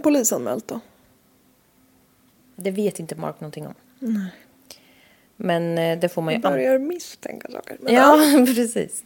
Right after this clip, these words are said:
Speaker 2: Det låter ju rätt sjukt allt det här.
Speaker 1: Mm.
Speaker 2: Ehm,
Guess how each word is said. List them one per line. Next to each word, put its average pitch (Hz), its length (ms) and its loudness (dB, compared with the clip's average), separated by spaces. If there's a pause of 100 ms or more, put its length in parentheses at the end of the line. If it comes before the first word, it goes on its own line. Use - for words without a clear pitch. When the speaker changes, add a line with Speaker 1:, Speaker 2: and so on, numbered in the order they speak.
Speaker 2:
Det 190 160 -4
låter 185 300 -4
ju 185 320 -4
rätt 202 200 -8
sjukt 226 260 -8
allt - 160 -6
det - 60 -10
här. - 320 -8
Speaker 1:
Mm. 294 340 2 (180)
Speaker 2:
Ehm, 185 760 4